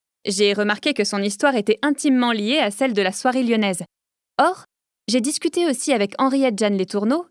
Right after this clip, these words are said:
qui m'expliquait que la soierie lyonnaise était en déclin. Alors, je viens vous voir, vous, pour que vous nous expliquiez ce qui a provoqué ce déclin.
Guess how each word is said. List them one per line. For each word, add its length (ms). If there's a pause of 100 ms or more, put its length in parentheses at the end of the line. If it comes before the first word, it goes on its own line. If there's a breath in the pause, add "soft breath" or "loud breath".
(100)
qui 200
m'expliquait 560
que 160
la 180
soierie 300
lyonnaise 320
était 240
en 60
déclin. 360 (560)
Alors, 280 (200)
je 140
viens 240
vous 160
voir, 200
vous, 220 (380)
pour 140
que 100
vous 140
nous 180
expliquiez 500
ce 80
qui 160
a 80
provoqué 400
ce 140
déclin. 420